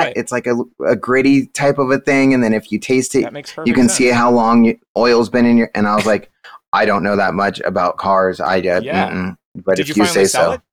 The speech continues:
Speaker 1: Uh, did somebody
Speaker 2: Oh,
Speaker 1: finally
Speaker 2: yeah.
Speaker 1: come along?
Speaker 2: I bought
Speaker 1: Okay,
Speaker 2: it for,
Speaker 1: good.
Speaker 2: like, nine hundred. I sold it for, like, fifteen.
Speaker 1: That's
Speaker 2: So,
Speaker 1: awesome. Yeah,
Speaker 2: yeah,
Speaker 1: my
Speaker 2: we're,
Speaker 1: first
Speaker 2: we're good.
Speaker 1: My first car that I ever owned, I, I actually had it in my parents' driveway for a while 'cause I didn't actually have a license.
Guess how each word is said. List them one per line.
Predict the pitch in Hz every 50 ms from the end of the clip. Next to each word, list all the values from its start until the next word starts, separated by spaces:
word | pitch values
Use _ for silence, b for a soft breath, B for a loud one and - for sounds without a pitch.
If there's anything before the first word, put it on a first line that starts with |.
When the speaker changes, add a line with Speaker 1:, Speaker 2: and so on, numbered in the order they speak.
| _ _ _ _ _ _ _ _
Speaker 1:
Uh, | - 107 107
did | 104 110 117 104
somebody | - - 131 131 247
Speaker 2:
Oh, | 220
Speaker 1:
finally | 165 135
Speaker 2:
yeah. | 135 127 113 104 98
Speaker 1:
come | - 131 135
along? | 143 156 -
Speaker 2:
I | - 131
bought | 123 139 147
Speaker 1:
Okay, | 151
Speaker 2:
it | 139 -
for, | -
Speaker 1:
good. | 156
Speaker 2:
like, | 147 143 143 -
nine | 127 120 127 127
hundred. | 127 123 120 117 117 113
I | 107 107
sold | 101 - - 110 104 104
it | 92 - -
for, | - 104 101
like, | 101 98 95 90 - - - _ _ _ _ _ _
fifteen. | 107 104 - - 226 107 110 110 107 _ _ _ _ _ _ _ _ _ _
Speaker 1:
That's | 190 214 -
Speaker 2:
So, | 104 95 95
Speaker 1:
awesome. | 95 - - 98 95 - _ _ _ _ _ _
Yeah, | 147 143 139 123 123
Speaker 2:
yeah, | 143 123
Speaker 1:
my | 110
Speaker 2:
we're, | 110 123 123
Speaker 1:
first | 107 110 - - -
Speaker 2:
we're | 123 110
good. | 113 107 107 107 - _ _ _ _ -
Speaker 1:
My | 127 143 170 170
first | - - 170 170 - -
car | - 160 156 139
that | 135 120 117
I | 117 117
ever | 117 117 117 113 - -
owned, | 117 120 117 107 101 98 95
I, | 95 107 110 113 107 104 _ _ _
I | 110 113 113
actually | 113 117 - - 117 107
had | 123 120
it | 117 107
in | 113 110 107
my | 104 101
parents' | 98 - 131 117 107 98 -
driveway | - 110 101 113 110 107 101 98
for | - - 107
a | 101
while | 98 110 123 120 107 101 101 _
'cause | - 123 110 101 101 95 - 113
I | 107
didn't | 110 113 117
actually | 113 113 110 - - 113
have | 110 95
a | 95
license. | 95 107 123 139 - - 104 92 90 - - -